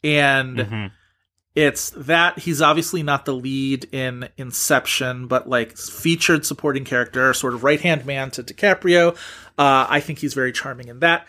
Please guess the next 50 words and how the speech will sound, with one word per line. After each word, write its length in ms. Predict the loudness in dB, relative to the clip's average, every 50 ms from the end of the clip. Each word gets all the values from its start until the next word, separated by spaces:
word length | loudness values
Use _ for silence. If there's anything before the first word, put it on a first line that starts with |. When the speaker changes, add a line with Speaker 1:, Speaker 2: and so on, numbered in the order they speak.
| _ _ _
Speaker 1:
Fifty 400 | -6 -4 -4 -4 -4 -10 -14 -14
Fifty, 680 | 0 0 2 0 0 -2 -2 0 0 2 0 0 -2 -4 -8 _
which 240 | 0 0 0 2 2
is 300 | 0 0 0 -2 -4 -8
his 160 | -8 -6 -4
second 400 | 0 0 0 0 0 -2 -4 -4
Golden 240 | -4 -6 -6 -4 -2
Globe 200 | 0 2 2 2
nomination. 460 | 0 -2 -2 -2 -4 -4 -4 -4 -6
He's 240 | -4 -4 -6 -6 -4 2
only 260 | 2 4 4 4 2
two 160 | 0 0 2 4
Golden 240 | 4 4 4 4
Globe 220 | 4 4 4 4 4
nominations 600 | 2 0 0 0 -2 -2 -2 -2 -4 -6 -6 -10 -12 -14 -16 -10 0
are 100 | 2 2
for 140 | 4 4 2
films 400 | 2 2 0 0 0 -2 -4 0
with 200 | 2 2 2 2
the 60 | 0
digits 460 | -4 0 0 0 2 2 0 -2 -2 -4
five 340 | -2 0 2 2 2 0
and 140 | -2 -6 -6
zero 380 | -4 -2 0 2 2 2 2 0
in 120 | -2 -2
the 60 | -4
title, 380 | -4 -2 -2 0 0 2 0 0
Five 200 | 0 0 -2 -2
hundred 200 | -2 -4 -8 -8
Days 180 | -8 -10 -10 -10
of 60 | -8
Summer 260 | -6 -6 -4 -2 -2
and 160 | -4 -4 -6 -8
Fifty 240 | -8 -8 -8 -10
Fifty. 560 | -2 0 0 0 2 0 0 2 2 0 -2 -6 -14 -20 -20 -20 -20 -20 _ _
Um, 300 | 0 0 0 0 -2 -6
work 320 | 0 2 4 4 4 2
on 160 | 0 0 2 2
that, 340 | 2 2 2 0 -2 -8 -12 -10 -12 -12
Speaker 2:
<laughs> 120 | -10 _
Speaker 1:
Jos-, 480 | 0 0 0 0 -2 -4 -6 -6 -8 -4
Joseph, 400 | 0 0 0 2 0 -2 -4 -4
for 200 | -4 -4 -4 -4
the 120 | -4 -4
next 320 | -2 -2 -2 -2 -4 -4
one, 480 | 0 2 4 4 4 2 0 -4 -8 -8
uh, 260 | -6 -4 -4 -2 -2
if 160 | -4 -6 -8
you 120 | -12 -12 -12
want. 540 | -14 -16 -8 -6 -4 -4 -4 -6 -10 -14